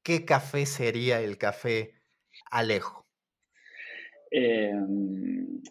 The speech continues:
Speaker 2: te digo cuál es el café que pido habitualmente y calculo que tiene mucho de mí. Un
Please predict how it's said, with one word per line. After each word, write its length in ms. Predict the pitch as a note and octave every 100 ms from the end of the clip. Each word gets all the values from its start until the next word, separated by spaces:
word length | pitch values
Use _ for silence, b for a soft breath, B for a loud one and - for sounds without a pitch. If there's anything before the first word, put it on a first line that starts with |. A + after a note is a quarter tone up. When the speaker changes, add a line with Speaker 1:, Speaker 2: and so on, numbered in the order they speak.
| -
Speaker 2:
te 80 | A#2
digo 260 | C#3 D#3
cuál 160 | C#3+ B2+
es 240 | C3+ -
el 220 | A#2 A#2+
café 340 | G#2+ A#2+ - B2
que 140 | A#2+
pido 300 | A2 B2+ B2+
habitualmente 580 | A#2 A#2 A#2 A2+ C3+ C#3
y 60 | B2+
calculo 400 | G#2+ G2+ A2+ A2+
que 100 | G2
tiene 240 | G#2+ G#2+
mucho 400 | G#2 G#2+ G2 G#2+
de 140 | G2+ G2
mí. 420 | G2+ G2+ F#2 -
Un 120 | A2+